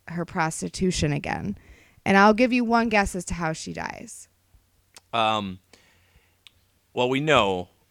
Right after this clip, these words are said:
Speaker 2: 'cause we've seen the movie, but
Speaker 1: That's
Speaker 2: she,
Speaker 1: true.
Speaker 2: she, she has too much laudanum.
Speaker 1: Too much. Too much. And she was, like, only thirty-eight, so that makes me feel really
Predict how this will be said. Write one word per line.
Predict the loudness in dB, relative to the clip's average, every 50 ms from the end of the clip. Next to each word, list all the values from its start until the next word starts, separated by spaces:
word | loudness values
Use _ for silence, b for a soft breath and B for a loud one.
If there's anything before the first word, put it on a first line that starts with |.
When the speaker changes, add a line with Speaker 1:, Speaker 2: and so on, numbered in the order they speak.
| _ _ _ _ _
Speaker 2:
'cause | -6 -6 -4 -4
we've | -6 -6
seen | -6 -6 -6
the | -4
movie, | -4 -4 -4 -4 -6 -8
but | -6 -4
Speaker 1:
That's | -4 -4 -2
Speaker 2:
she, | -4 -6 -6
Speaker 1:
true. | -6 -6 -8 -8 -14 -20 _ -20 _ _
Speaker 2:
she, | -12 -8 -4 -2 -2 -2 -4 -4
she | -8 -10 -10 -8 -8 -6 -6 -6 -8 -10 -12 -8
has | -4 -2 0 0 -2 -4
too | -8 -8 -8 -6
much | -4 -4 -4 -6 -6 -6
laudanum. | -6 -4 -4 -6 -8 -10 -12 -14 -14 -16 _ _ _ -12
Speaker 1:
Too | -6 -2 0 2 4 6
much. | 8 8 8 6 4 -2 -8 -8 -8 -8 -10 b b b b b b b b _ _ -20 _ -20 -14 -8
Too | -4 -4 -2
much. | 0 0 0 0 -2 -6 -10 -6
And | -6 -4 -4
she | -4 -4 -4
was, | 0 0
like, | 0 0 0
only | -2 -4 -4 -4 -4
thirty-eight, | -4 -6 -6 -6 -6 -6 -4 -6 -6 -8 -10
so | -8 -4
that | -2 -2 -2 -2
makes | -6 -10 -12 -10 -12
me | -12 -12
feel | -10 -8 -8 -6 -6 -6
really | -4 -4 -2 -2 -2 -4